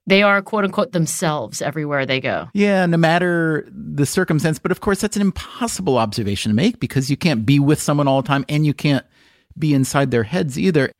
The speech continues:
Speaker 2: I will say I admire, or used to admire at least, the belief in that consistency in people, that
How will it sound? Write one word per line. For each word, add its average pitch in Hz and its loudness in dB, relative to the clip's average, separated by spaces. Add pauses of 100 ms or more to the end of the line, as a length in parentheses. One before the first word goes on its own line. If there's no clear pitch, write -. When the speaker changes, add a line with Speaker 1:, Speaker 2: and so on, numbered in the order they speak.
(560)
Speaker 2:
I 185 2
will 349 2
say 277 0 (440)
I 277 2
admire, 135 2
or 151 -2
used 170 2
to 143 2
admire 107 0
at - -10
least, 123 -4
the 131 0
belief 123 2
in 127 2
that 120 -2 (160)
consistency 104 0
in 117 -4
people, 110 -4
that 110 0